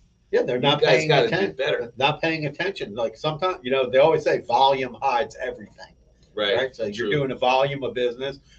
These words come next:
Speaker 1: you're making money, you're taking home your paycheck,
Speaker 2: You're
Speaker 1: you're
Speaker 2: not
Speaker 1: paying
Speaker 2: paying
Speaker 1: your
Speaker 2: attention to
Speaker 1: employees,
Speaker 2: what you're
Speaker 1: you're
Speaker 2: getting
Speaker 1: paying your
Speaker 2: charged.
Speaker 1: bills, and then all of a sudden, maybe something happens in your business where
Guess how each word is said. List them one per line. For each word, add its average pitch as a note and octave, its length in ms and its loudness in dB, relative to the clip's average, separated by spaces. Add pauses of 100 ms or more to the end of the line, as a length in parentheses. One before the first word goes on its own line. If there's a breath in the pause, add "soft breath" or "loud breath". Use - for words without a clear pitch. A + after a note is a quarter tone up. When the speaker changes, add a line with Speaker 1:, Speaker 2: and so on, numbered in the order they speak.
(160 soft breath)
Speaker 1:
you're C3 160 -4
making C3+ 380 -2
money, A#2+ 340 -8
you're B2 120 -8
taking C3+ 340 -4
home C3 260 -6
your B2 180 -8
paycheck, A#2 560 -4
Speaker 2:
You're A#2 60 -4
Speaker 1:
you're A#2 100 0
Speaker 2:
not - 100 -4
Speaker 1:
paying C3 120 -2
Speaker 2:
paying A2+ 140 0
Speaker 1:
your G#2 160 -2
Speaker 2:
attention B2 220 -4
to C3 60 0 (160)
Speaker 1:
employees, G2 120 -2
Speaker 2:
what G2 300 -2
you're G2+ 100 -10
Speaker 1:
you're C3 120 0
Speaker 2:
getting B2+ 60 -10
Speaker 1:
paying C#3+ 300 4
your C3+ 120 0
Speaker 2:
charged. A2 80 -8
Speaker 1:
bills, B2 540 0
and A#2+ 120 -12
then B2 120 -6
all C3 200 2
of C3 120 -12
a C3 40 -20
sudden, D3+ 500 -4 (480)
maybe C3 300 -2
something B2+ 380 -6
happens B2 480 -6
in A#2+ 140 -8
your A#2+ 140 -6
business B2 680 -4
where A#2 460 0